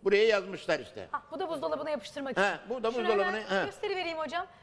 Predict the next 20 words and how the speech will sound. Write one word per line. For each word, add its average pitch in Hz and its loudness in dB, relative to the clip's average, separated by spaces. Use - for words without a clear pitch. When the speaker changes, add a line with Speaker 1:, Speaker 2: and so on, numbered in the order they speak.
Speaker 2:
Nazar 311 2
ayeti. 240 0
Konuşalım 392 -2
nazar 370 2
ayetleri. 320 0
Mesela 320 -2
bunları 330 -2
evimize 311 -4
koyuyoruz, 302 -4
dolapların 302 0
üstüne 302 -10
yapıştırıyoruz, 302 -8
üzerimizde 254 -4
taşıyoruz. 339 -6
Ne 427 -4
kadar 392 2
geçerlidir? 254 -4
Ama 415 0
bir 392 4
de 427 2